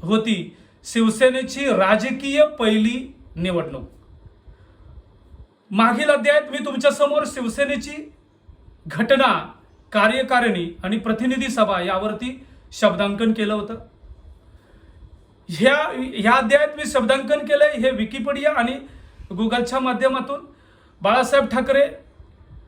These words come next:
युगपुरुष या पुस्तकाच्या आधारे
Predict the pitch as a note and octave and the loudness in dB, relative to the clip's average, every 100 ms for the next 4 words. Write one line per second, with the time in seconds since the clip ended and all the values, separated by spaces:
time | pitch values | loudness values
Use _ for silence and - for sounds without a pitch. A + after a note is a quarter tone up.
0 | - - - - A#3 C4+ C4+ C4+ C4 - | -20 -20 -16 -2 4 4 4 -2 -6 -6
1 | - - - G#3 A3+ A3+ - C4 C4 - | -12 -20 -4 -2 -2 -4 -2 0 0 0
2 | C4 - G3+ A3+ A#3+ F#3+ - | -4 0 2 2 2 -2 -8